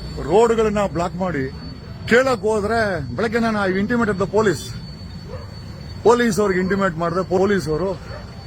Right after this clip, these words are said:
ಆ, ಬಂದು ಸುಮ್ನೆ ಲಿಪ್ ಸರ್ವಿಸ್ ಮಾಡಿ ಹೋದ್ರು. ಆ, ಬ್ಯಾಕ್ ಗ್ರೌಂಡ್ ಅಲ್ಲಿ ರೋಡನ್ನ ಬ್ಲಾಕ್ ಮಾಡಿ, ಓಕೆ, ಆ, ಅಣ್ಣ ಮಗ ಅಂತ ಹೇಳಿ ನಾವು ಓಡಾಕೆ ರೋಡ್ ಇಲ್ಲ ಅಂತಂದ್ರೆ they have blocked it.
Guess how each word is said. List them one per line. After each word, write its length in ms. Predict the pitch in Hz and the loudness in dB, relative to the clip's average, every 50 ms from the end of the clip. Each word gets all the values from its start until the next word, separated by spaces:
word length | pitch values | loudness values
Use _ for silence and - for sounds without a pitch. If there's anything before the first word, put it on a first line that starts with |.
| - - - - - - - - - - - - 147 | -14 -14 -14 -12 -12 -12 -12 -12 -14 -12 -8 -4 -2
ಆ, 240 | 170 180 180 170 160 | -2 0 0 0 0
ಬಂದು 400 | 131 156 196 214 208 196 202 196 | 2 4 6 6 6 6 6 4
ಸುಮ್ನೆ 380 | - 185 180 196 202 196 180 | 4 2 2 4 4 4 4
ಲಿಪ್ 180 | 151 165 208 - | 4 2 0 0
ಸರ್ವಿಸ್ 360 | - - 190 196 180 - - | 0 0 2 2 0 0 0
ಮಾಡಿ 160 | 151 151 165 | -2 0 0
ಹೋದ್ರು. 360 | 175 151 143 156 147 135 117 98 98 - - - - - 135 | 0 2 2 2 2 0 -2 -2 -4 -6 -8 -8 -6 -2 -2
ಆ, 60 | 175 196 185 - - - - - - - - - - - - - - - | -2 -2 -2 -4 -6 -8 -8 -10 -10 -12 -12 -12 -12 -12 -12 -10 -4 2
ಬ್ಯಾಕ್ 160 | 160 175 196 | 2 4 4
ಗ್ರೌಂಡ್ 280 | 202 220 220 214 202 190 | 4 4 4 4 4 4
ಅಲ್ಲಿ 180 | 180 190 208 | 4 6 6
ರೋಡನ್ನ 340 | 175 175 196 214 214 202 196 | 6 6 6 4 4 4 2
ಬ್ಲಾಕ್ 280 | 175 151 165 165 160 165 | 2 2 0 -2 -2 -2
ಮಾಡಿ, 360 | 160 151 143 135 165 170 160 135 113 - - - - - - - | 0 0 0 0 0 0 -2 -4 -6 -8 -12 -14 -14 -14 -12 -10
ಓಕೆ, 120 | - 185 190 160 - - - - - - - - - - - - - - - - - | -4 -4 -4 -4 -4 -8 -14 -14 -14 -14 -14 -14 -12 -14 -14 -12 -14 -14 -10 -6 -2
ಆ, 40 | 143 147 143 143 139 139 139 135 127 - - - - - - - - - - - - - - - - - - - - - - - - | 0 2 2 2 2 2 2 0 -2 -4 -6 -12 -12 -12 -12 -12 -12 -14 -14 -14 -14 -14 -14 -14 -14 -14 -12 -12 -12 -12 -6 0 2
ಅಣ್ಣ 140 | 175 214 233 | 4 6 6
ಮಗ 200 | 226 214 214 202 | 6 6 4 2
ಅಂತ 120 | 185 151 | 2 2
ಹೇಳಿ 140 | 151 127 107 | 0 -2 0
ನಾವು 500 | 147 180 220 214 202 208 226 240 226 165 143 - - - - - - | 2 2 4 4 6 4 4 4 0 -2 -6 -8 -10 -10 -8 0 4
ಓಡಾಕೆ 320 | 180 226 240 220 214 180 185 | 6 6 6 6 4 2 0
ರೋಡ್ 220 | 165 175 196 202 | 0 0 2 2
ಇಲ್ಲ 140 | 208 196 196 | 2 4 4
ಅಂತಂದ್ರೆ 680 | 185 175 165 135 151 143 135 135 139 190 208 233 - - - - - - - - - - - - | 4 4 2 0 -2 -4 -2 -2 -2 0 -2 -2 -4 -10 -14 -16 -16 -16 -16 -16 -16 -12 -4 0
they 140 | 170 196 180 | 2 2 2
have 120 | 135 123 | 4 2
blocked 300 | 180 202 202 180 175 147 | 0 2 2 2 0 0
it. 120 | 117 120 | 0 -4